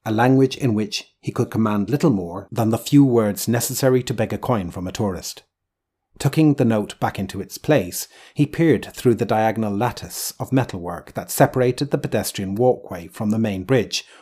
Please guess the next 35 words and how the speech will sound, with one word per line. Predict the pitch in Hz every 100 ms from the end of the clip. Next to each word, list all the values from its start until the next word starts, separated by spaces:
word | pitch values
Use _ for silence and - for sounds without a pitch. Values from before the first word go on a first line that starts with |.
| _
where | 127
a | 120
few | - 139
cars | - 135 107 92
were | -
trundling | 104 - 117 85 85
across. | 92 - 104 - - - _ _ _ _ _ _ -
There | 110
was | 101
nobody | 104 92 90
on | 90
foot. | 90 127 - - _ _ _ _ _ -
Not | 160
that | - 101
he | 92
had | 85
expected | 90 - 98 - 90
to | 90
see | - 175 160
anyone. | - - - _ _ _ -
The |
gaps | 120 151 -
in | 190
the | 160
ironwork | 123 104 104
were | 117
large | 110 110 110
enough | 107 104
to | -
climb | - 131 123
through, | - - - - _
and | 110 127
he |
did | 139 107 -
so, | 90 78